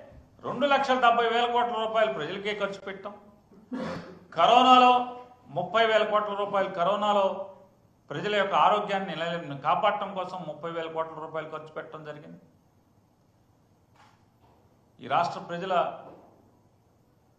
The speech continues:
ఇచ్చిన మాట నెరవేర్చుకోవటం కోసం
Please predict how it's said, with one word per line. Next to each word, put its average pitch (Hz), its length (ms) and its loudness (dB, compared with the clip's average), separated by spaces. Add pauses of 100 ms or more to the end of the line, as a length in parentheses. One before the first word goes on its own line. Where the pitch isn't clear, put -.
(520)
ఇచ్చిన 190 340 -8
మాట 214 300 0
నెరవేర్చుకోవటం 175 800 -6
కోసం 170 300 -8